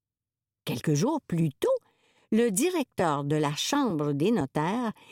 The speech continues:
s'était dit préoccupé par la féminisation grandissante de la profession.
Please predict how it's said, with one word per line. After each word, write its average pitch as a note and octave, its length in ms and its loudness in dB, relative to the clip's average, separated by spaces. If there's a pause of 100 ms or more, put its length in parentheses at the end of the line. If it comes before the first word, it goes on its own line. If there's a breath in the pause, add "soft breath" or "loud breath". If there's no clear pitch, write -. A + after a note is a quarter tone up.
(160 loud breath)
s'était E4 360 0
dit G#4+ 260 0
préoccupé A3 720 0
par D#3+ 160 0
la D#3+ 180 0
féminisation A#3+ 1200 0
grandissante G#3+ 960 0
de F#3 100 0
la D#3+ 160 0
profession. C3+ 640 -6